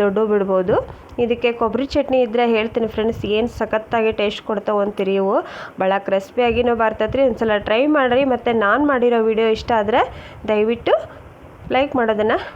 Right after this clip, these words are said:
ಮರಿಬೇಡ್ರಿ. ನೋಡ್ರಿ, ಇವಾಗ ಬಿಸಿ ಬಿಸಿ ಹೆಸರು ಬೇಳೆ ವಡೆ ರೆಡಿ ಆಯ್ತು. ತುಂಬ ಅಂದ್ರೆ ತುಂಬ ಚೆನ್ನಾಗ್ ಬರ್ತಾವ ಫ್ರೆಂಡ್ಸ್. ನೋಡಿ, ಹೋಟೆಲ್ನಲ್ಲಿ ಯಾವ ಥರ ಮಾಡ್ತಾರೋ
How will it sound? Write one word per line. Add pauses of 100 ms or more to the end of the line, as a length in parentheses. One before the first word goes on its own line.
(140)
ಮರಿಬೇಡ್ರಿ. (360)
ನೋಡ್ರಿ, (100)
ಇವಾಗ (800)
ಬಿಸಿ
ಬಿಸಿ
ಹೆಸರು
ಬೇಳೆ (100)
ವಡೆ (340)
ರೆಡಿ
ಆಯ್ತು. (540)
ತುಂಬ (120)
ಅಂದ್ರೆ
ತುಂಬ (120)
ಚೆನ್ನಾಗ್
ಬರ್ತಾವ (100)
ಫ್ರೆಂಡ್ಸ್. (600)
ನೋಡಿ, (1300)
ಹೋಟೆಲ್ನಲ್ಲಿ
ಯಾವ (100)
ಥರ (180)
ಮಾಡ್ತಾರೋ